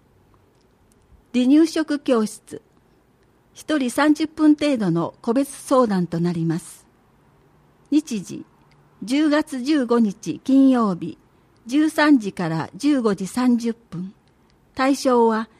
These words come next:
生後五ヶ月から八ヶ月頃の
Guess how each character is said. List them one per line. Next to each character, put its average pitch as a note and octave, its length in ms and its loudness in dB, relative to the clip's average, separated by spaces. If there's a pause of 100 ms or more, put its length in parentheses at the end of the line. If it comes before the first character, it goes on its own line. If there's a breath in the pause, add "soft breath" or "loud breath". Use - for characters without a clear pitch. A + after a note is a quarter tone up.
(120)
生 C#4+ 360 2
後 C4 320 -2
五 A3+ 100 0
ヶ C#4+ 140 -2
月 B3 320 -2
か F3 160 -6
ら D#3+ 240 -8 (160)
八 - 260 -6
ヶ D#4 160 -2
月 D4 260 -2
頃 C4+ 260 0
の E3+ 280 -2